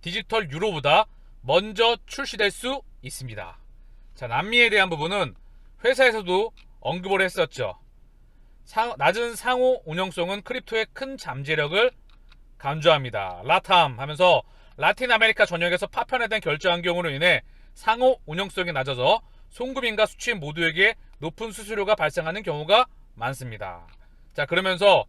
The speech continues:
여기 라틴 아메리카는 미국 달러에 대한 의존도가 높습니다. 브라질은 종종 라틴 아메리카에서 신기술의 채택의 선두주자이기 때문에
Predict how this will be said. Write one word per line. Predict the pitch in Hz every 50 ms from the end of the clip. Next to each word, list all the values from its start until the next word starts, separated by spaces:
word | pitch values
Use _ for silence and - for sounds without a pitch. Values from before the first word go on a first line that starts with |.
| - - - - - - -
여기 | 127 151 170 196 190 214 247 - - - - _ - _
라틴 | - 131 156 - - 233 240 226
아메리카는 | 196 185 185 185 180 - 185 185 214 254 254 - -
미국 | - 127 147 156 185 175 -
달러에 | - 208 220 233 233 226 196
대한 | 202 208 226 220 - -
의존도가 | 165 143 151 143 180 165 151 147 139 139 180 208 247 277 - - - - - -
높습니다. | - 127 156 147 - - 165 147 127 107 101 92 - - - - - - - - - - - _ - - - _ - - - - - - - - - - - - - - - - - - - - _ _ _ - - -
브라질은 | - - 226 247 233 240 254 233 233 240 240 233 -
종종 | - 180 180 208 220 202 214 208 208 226 233 - -
라틴 | 127 135 156 - - 220 220 220
아메리카에서 | 196 190 202 190 185 - - 170 165 156 185 180
신기술의 | 175 - - 254 254 254 202 175 165 143 180 180 180
채택의 | - 202 202 - - 196 185 190 -
선두주자이기 | - 220 247 220 254 202 185 175 185 165 151 143
때문에 | - 135 127 135 147 170 170 131